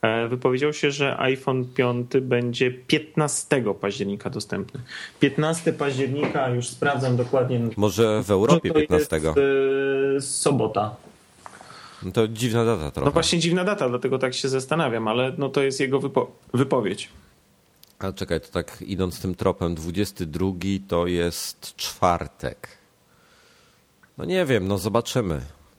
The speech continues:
Speaker 2: Ciekawy jestem, bardzo ciekawy jestem, co, co, co z tego wszystkiego wyniknie. Mm, bo, bo myślę, że już wiele osób czeka z niecierpliwością.
Speaker 1: No myślę, że tak. No to już jest, wiesz, e, jednak przyzwyczaił nas Apple wcześniej do tego, że,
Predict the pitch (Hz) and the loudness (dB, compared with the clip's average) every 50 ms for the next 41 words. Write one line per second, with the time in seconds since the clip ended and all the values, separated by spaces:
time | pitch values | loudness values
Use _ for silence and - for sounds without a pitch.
0 | _ _ - - 101 - 117 104 95 98 87 78 73 - - 67 60 60 - - | _ _ -12 -8 -2 0 0 0 0 0 -2 -2 -2 -6 -10 -12 -12 -12 -16 -20
1 | - 92 90 - - - - - - 80 - - 80 71 76 78 73 73 - - | -8 -6 -6 -6 -6 -10 -14 -14 -14 -12 -10 -8 -8 -6 -6 -8 -8 -8 -10 -10
2 | 78 76 - 82 78 82 - - - 87 80 82 85 - - 90 - - 95 82 | -12 -8 -6 -6 -6 -6 -6 -4 -4 -2 -2 -2 -6 -6 -8 -8 -6 -6 -6 -6
3 | 82 - - - - 90 85 78 85 85 82 76 - - 76 71 - - - _ | -6 -8 -12 -6 -4 -4 -2 -2 -4 -6 -6 -6 -6 -6 -4 -4 -6 -8 -14 _
4 | _ _ _ _ _ _ _ _ _ _ _ _ _ _ _ _ - - 82 85 | _ _ _ _ _ _ _ _ _ _ _ _ _ _ _ _ -12 -10 -8 -6
5 | 85 85 85 82 82 82 82 82 82 82 80 80 80 82 82 - _ - 90 87 | -6 -4 -4 -4 -6 -6 -6 -6 -8 -8 -10 -10 -12 -12 -14 -14 _ -6 -6 -4
6 | 87 87 87 87 87 - - - - 50 50 - - - 95 87 92 92 107 110 | -4 -4 -4 -4 -4 -4 -4 -4 -4 -4 -4 -6 -6 -6 -4 -4 -4 -4 -4 -6
7 | 117 110 110 104 95 - - - - - 104 95 90 87 82 - - - - 87 | -6 -4 -4 -4 -4 -6 -10 -12 -4 -2 0 0 0 0 -2 -4 -6 -4 -4 -2
8 | - 85 78 78 73 - - 73 - - 71 69 73 - - - - - 73 - | -2 -2 -4 -4 -4 -6 -8 -8 -6 -4 -2 -2 -2 -4 -6 -10 -12 -12 -14 -18
9 | _ _ _ _ _ _ _ - - - - - _ _ - 135 131 123 127 135 | _ _ _ _ _ _ _ -20 -20 -20 -20 -20 _ _ 0 0 0 0 0 0
10 | 123 143 135 - 139 117 117 - 113 107 104 - 117 117 123 120 - - 113 117 | 0 0 0 0 -2 -2 -2 -2 -4 -4 -2 -2 -2 -2 -2 -2 -2 -2 -2 -2
11 | - - 113 110 113 104 98 - - - - 113 110 104 107 110 107 110 110 110 | -2 -4 0 2 2 2 2 0 -2 -2 -2 0 0 2 2 2 2 2 0 0
12 | 113 113 107 107 - - 135 120 113 127 101 - 123 113 113 113 113 110 107 110 | 0 0 -2 -2 0 0 0 2 2 0 -2 0 0 0 0 0 0 0 -2 -2
13 | 110 - 120 120 123 - 110 107 107 107 - - 117 113 - 117 113 107 107 104 | -4 -4 -6 -2 0 0 0 0 0 -2 0 0 0 0 0 -2 0 0 0 0
14 | - 107 104 110 107 101 113 107 104 104 | 0 0 0 0 0 0 0 0 0 -2